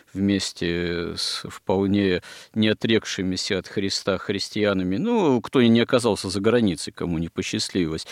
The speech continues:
То есть мало никому не показалось. И тут ведь свой парадокс. Выступали против войны за что? Выступали против войны, ну, к тому же, или против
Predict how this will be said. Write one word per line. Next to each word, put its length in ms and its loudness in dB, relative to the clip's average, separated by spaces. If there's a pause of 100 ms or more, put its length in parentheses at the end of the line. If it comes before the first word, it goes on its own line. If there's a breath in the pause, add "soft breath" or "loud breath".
(220 loud breath)
То 100 0
есть 220 2
мало 320 6
никому 400 4
не 100 4
показалось. 680 2
И 40 -6
тут 200 -4
ведь 140 0
свой 220 2
парадокс. 760 2 (260 loud breath)
Выступали 800 2
против 460 0
войны 400 4
за 160 2
что? 340 -4 (520 loud breath)
Выступали 560 2
против 420 -2
войны, 640 2
ну, 140 -2
к 60 -16
тому 280 4
же, 80 -2
или 120 0
против 420 -6